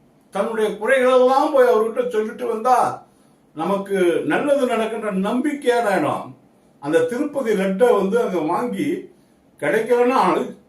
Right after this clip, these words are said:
நான் கூட போயிருக்கிறேன் அங்க கோயிலுக்கு, அலைஞ்சி திரிஞ்சு அந்த திருப்பதி லட்டை வாங்கின்னு வரதுக்குள்ள படாத பாடு லைன்ல நின்னு வேர்த்து விறுவிறுத்து,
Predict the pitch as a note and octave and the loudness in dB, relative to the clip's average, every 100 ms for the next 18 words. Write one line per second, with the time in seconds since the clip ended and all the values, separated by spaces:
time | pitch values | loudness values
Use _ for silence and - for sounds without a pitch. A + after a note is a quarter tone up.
0 | _ D3+ F3 G3 G#3 B3 B3 A#3+ A#3+ A3 | _ -2 0 0 0 0 0 2 2 2
1 | G#3 F#3+ F3+ G3+ G3+ G3 A#3+ D4+ - _ | -2 -2 -2 -2 -2 -2 -2 -4 -8 _
2 | _ _ - B3 B3+ B3 A3+ G3 F#3+ A#3 | _ _ -2 2 4 2 0 -6 -8 -4
3 | B3+ B3 A3+ G3+ F3 A3 - A3 G3+ F3+ | -2 0 0 0 -2 -4 -4 -4 -4 -6
4 | F3+ E3 F3 G3 F3 D#3+ F3 G3+ A3+ - | 0 0 0 -2 -4 -4 -4 -2 -2 -2
5 | - _ _ _ - A#2+ E3 G#3 A3 A#3 | -8 _ _ _ -8 -2 2 4 4 2
6 | A3+ A#3 G#3+ F#3 G3 G#3+ G3+ G3 G#3 A3+ | 2 2 2 2 0 0 -2 -2 -4 -4
7 | F#3 - - - - - C#3+ G#3+ G3 - | -4 -4 -10 -20 -20 -8 0 2 0 -4
8 | G3+ D#3+ F#3+ A3 A3+ G#3+ G3 A3+ F#3 - | -2 0 0 -2 -4 -8 -6 0 0 0
9 | - | -6